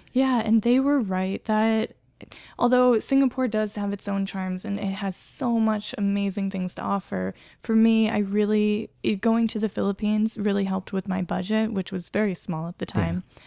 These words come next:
Speaker 1: So I was able to travel around the islands and,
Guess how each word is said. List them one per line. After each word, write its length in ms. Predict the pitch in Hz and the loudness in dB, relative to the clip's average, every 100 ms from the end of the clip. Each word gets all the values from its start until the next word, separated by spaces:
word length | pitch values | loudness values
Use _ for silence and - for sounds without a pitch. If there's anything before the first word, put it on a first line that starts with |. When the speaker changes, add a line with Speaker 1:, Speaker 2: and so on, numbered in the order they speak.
| _ | _
Speaker 1:
So 160 | - 202 | 0 2
I 20 | |
was 140 | 196 | 2
able 180 | 208 202 | 2 2
to 140 | 202 | 0
travel 400 | - 190 185 190 | -2 -2 0 0
around 380 | 185 185 180 185 | 0 0 0 0
the 60 | 180 | 0
islands 440 | 175 175 180 - | -2 -2 -2 -2
and, 200 | 190 202 | -2 -2